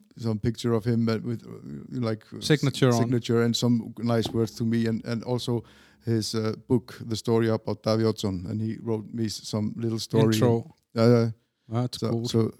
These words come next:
Speaker 1: he, he gave, gave, gave that to me. So I've been involved with the prime minister there and the president, of course.
Speaker 2: Yeah, it's, uh,
Speaker 1: <laughs>
Speaker 2: it, and it, it's just really like, um,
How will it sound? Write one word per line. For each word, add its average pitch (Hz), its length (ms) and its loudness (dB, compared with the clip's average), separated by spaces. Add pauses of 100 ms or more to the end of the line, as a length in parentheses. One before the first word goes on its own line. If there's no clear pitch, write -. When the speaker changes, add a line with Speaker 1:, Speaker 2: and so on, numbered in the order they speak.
Speaker 1:
he, 113 260 -2 (260)
he 110 240 -6 (140)
gave, 110 260 -6 (180)
gave, 113 220 -2
gave 113 160 -2
that 110 160 -2
to 117 120 -2
me. 110 140 0
So 113 200 -4
I've 113 200 0
been 170 140 -2
involved 135 320 -2
with 120 140 -4
the 120 200 -4 (120)
prime 123 180 0
minister 117 300 0
there 113 180 2
and 107 160 -2
the 104 60 -6
president, 104 440 -6
of 107 160 -8
course. 110 300 -10 (440)
Speaker 2:
Yeah, 110 360 4
it's, 131 200 2
uh, 147 200 10 (100)
Speaker 1:
<laughs> 117 80 -10
Speaker 2:
it, 151 200 2
and 170 200 6
it, 175 160 4
it's 170 240 4
just - 280 0
really 196 320 6
like, 147 280 4
um, 131 320 2